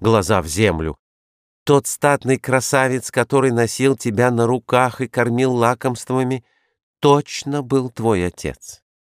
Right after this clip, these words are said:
И говорил он с тобой на прекрасном, звучном немецком языке.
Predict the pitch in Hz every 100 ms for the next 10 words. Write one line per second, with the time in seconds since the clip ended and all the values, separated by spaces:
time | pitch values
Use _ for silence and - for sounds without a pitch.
0 | _ _ _ _ - 131 131 143 143 160
1 | 147 135 - 135 127 147 135 139 - 135
2 | - 120 139 131 - 117 90 85 107 147
3 | - 127 120 120 110 113 - - 104 98
4 | 92 95 - 69